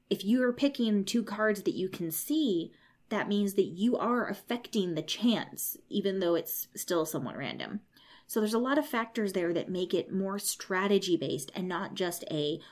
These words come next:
"What am I gonna roll on the dice?" type of game. They're all fun, but it just depends on what you want to play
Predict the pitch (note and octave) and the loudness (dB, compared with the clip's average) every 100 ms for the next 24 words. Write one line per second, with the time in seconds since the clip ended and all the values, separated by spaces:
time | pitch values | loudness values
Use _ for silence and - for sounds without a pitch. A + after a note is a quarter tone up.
0 | - - F#3+ G3 F#3+ F#3 F3 E3+ F3+ D#3+ | -14 0 2 4 2 0 -2 -2 -2 -2
1 | D#3 D3+ B2+ - - - - - - - | -2 -2 -2 -4 -8 -8 -10 -8 -8 -8
2 | - _ _ _ _ _ _ _ - - | -12 _ _ _ _ _ _ _ -8 0
3 | G#3+ - B3 C4+ - C4+ A#3 D3+ G3 - | 2 2 2 0 -2 2 2 0 -6 -12
4 | - _ - G#3 A3 A#3+ - C#4+ _ _ | -20 _ 2 4 4 -2 -4 -10 _ _
5 | - - C#4 C4+ B3+ A3 A3 - G#3+ A3 | -8 0 2 4 4 4 2 0 0 0
6 | G3 - - - - - D#3+ G1+ | -2 -2 -6 -8 -6 -2 -2 -2